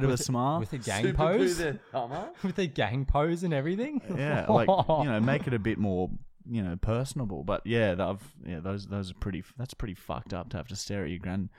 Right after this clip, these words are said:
Speaker 1: your dead grandfather
Speaker 2: Yeah,
Speaker 1: for a
Speaker 2: man.
Speaker 1: while.
Speaker 2: I just put, like, my Instagram tag on him, uh, my Instagram handle on
Speaker 1: Smart.
Speaker 2: his chest,
Speaker 1: Yeah,
Speaker 2: and,
Speaker 1: that's
Speaker 2: like,
Speaker 1: smart.
Speaker 2: it, it's a bit of growth. It was a bit of
Speaker 1: Yeah.
Speaker 2: growth.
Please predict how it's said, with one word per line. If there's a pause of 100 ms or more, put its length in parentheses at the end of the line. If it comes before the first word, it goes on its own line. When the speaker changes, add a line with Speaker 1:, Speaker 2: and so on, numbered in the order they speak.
(320)
Speaker 1:
your
dead
grandfather
Speaker 2:
Yeah,
Speaker 1:
for
a
Speaker 2:
man.
Speaker 1:
while.
Speaker 2:
I
just
put,
like,
my
Instagram
tag
on
him, (380)
uh,
my
Instagram
handle
on
Speaker 1:
Smart.
Speaker 2:
his
chest,
Speaker 1:
Yeah,
Speaker 2:
and,
Speaker 1:
that's
Speaker 2:
like,
Speaker 1:
smart.
Speaker 2:
it, (140)
it's
a
bit
of
growth.
It
was
a
bit
of
Speaker 1:
Yeah.
Speaker 2:
growth.